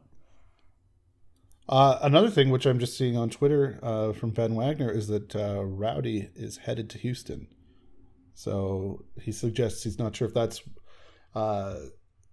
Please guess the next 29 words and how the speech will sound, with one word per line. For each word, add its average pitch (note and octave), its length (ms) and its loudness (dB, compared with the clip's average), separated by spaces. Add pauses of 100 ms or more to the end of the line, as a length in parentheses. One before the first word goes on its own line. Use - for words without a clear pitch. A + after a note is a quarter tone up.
(160)
fallout C3+ 360 10
from C3 180 6
Joe B2 180 6
Panik's C#3+ 800 4
M C3+ 160 6
R C3+ 180 10
I. E3 360 8 (580)
Uh, A2 100 -4 (400)
doesn't A#2+ 280 2
say, C3+ 260 10
you C#3+ 80 8
know, C#3 140 6
is A#2+ 100 6
he B2+ 80 2
gonna B2+ 160 4
be C3 160 6
on B2 100 4
the A#2+ 60 4
taxi D3+ 360 4
squad? C3+ 360 6
What A#2 160 0
is, A2 140 -12
what A#2 120 -2
is A2+ 80 -4
he A2+ 80 -6
gonna G#2+ 140 -4
do? D3+ 240 2
But, A2 380 0
uh, G2+ 240 0